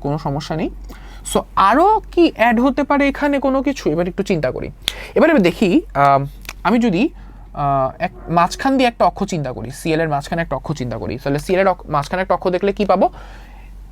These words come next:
যথেষ্ট পরিমাণ ভর কিন্তু এই অক্ষ থেকে দূরে, দূরবর্তী অবস্থায় আছে, অর্থাৎ একটা বড় পরিমাণ ভর কিন্তু, আহ, এই সাইডেও আছে এবং এই সাইডেও আছে। So, একটা বড় পরিমাণ ভর যদি এই সাইডেও থাকে, এই সাইডেও থাকে, তাহলে obviously তার চক্রগতির ব্যাসার্ধটাও কি হবে?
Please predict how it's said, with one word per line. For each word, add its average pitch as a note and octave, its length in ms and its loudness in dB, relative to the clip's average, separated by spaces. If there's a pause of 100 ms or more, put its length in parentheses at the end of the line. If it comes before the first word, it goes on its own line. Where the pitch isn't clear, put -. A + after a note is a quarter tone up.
(680)
যথেষ্ট G3 420 2
পরিমাণ D4+ 460 4
ভর E3 300 2
কিন্তু C#4 300 0
এই F3+ 80 2
অক্ষ E3 200 -2
থেকে A#3 180 2
দূরে, F3 400 2
দূরবর্তী D#3+ 640 2
অবস্থায় - 380 -4
আছে, - 260 -10 (280)
অর্থাৎ G3+ 340 2 (340)
একটা G#3+ 180 2 (100)
বড় F3 220 6
পরিমাণ C#4+ 400 4
ভর E3+ 220 2
কিন্তু, A3+ 420 2 (280)
আহ, C#3+ 180 2 (100)
এই F#3 120 4
সাইডেও A3+ 300 2
আছে C4 220 0
এবং A3 220 -2
এই C#3 80 -4
সাইডেও A2 280 -8
আছে। - 260 -16 (640)
So, D#3+ 180 6 (640)
একটা - 180 0
বড় E3+ 300 4
পরিমাণ C#4 380 2
ভর F3+ 280 2
যদি G3 220 -2
এই F3+ 200 -2
সাইডেও G#3+ 240 -2
থাকে, A3 220 -4
এই D#3 80 0
সাইডেও D#3+ 240 -6
থাকে, C#3+ 220 -8
তাহলে D#3 220 -6
obviously D#3 460 -2
তার D3 180 -2
চক্রগতির F3+ 500 0
ব্যাসার্ধটাও D#3 500 0
কি F#3 140 -4
হবে? F3+ 240 0